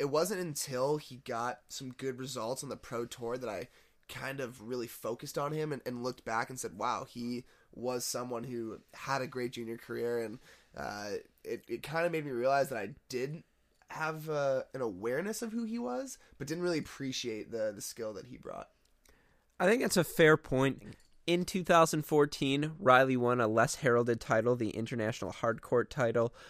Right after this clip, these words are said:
Speaker 2: which Colette Lewis, again, provides highlights for. And I see this six seven skinny kid, and I think to myself, "Wow, he moves really well for someone that height." And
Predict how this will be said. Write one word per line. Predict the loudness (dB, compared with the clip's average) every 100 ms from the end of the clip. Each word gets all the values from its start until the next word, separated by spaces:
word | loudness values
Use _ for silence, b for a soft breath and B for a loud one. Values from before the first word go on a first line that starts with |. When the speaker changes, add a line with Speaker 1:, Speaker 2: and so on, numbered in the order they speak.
| B
Speaker 2:
which | 2 2 2 -10 -8
Colette | 4 8 8
Lewis, | 6 4 2 0
again, | 0 0 0
provides | -4 -6 -6 0
highlights | 2 2 0 -6
for. | -8 -6 -4 -6 B B B
And | 2
I | 4 2
see | 2 2
this | 2 2
six | 2 2 2
seven | 2 2 2
skinny | 0 2 2 0 0
kid, | 2 4
and | 2 0
I |
think | 0 -2 -4
to | -2
myself, | -2 2 0 0 B B B
"Wow, | 4 6 4
he | 2 -2
moves | 2 0 0
really | 4 6 6
well | 8 8
for | 6 0
someone | 0 0 0
that | 0
height." | 0 -2 0
And | -6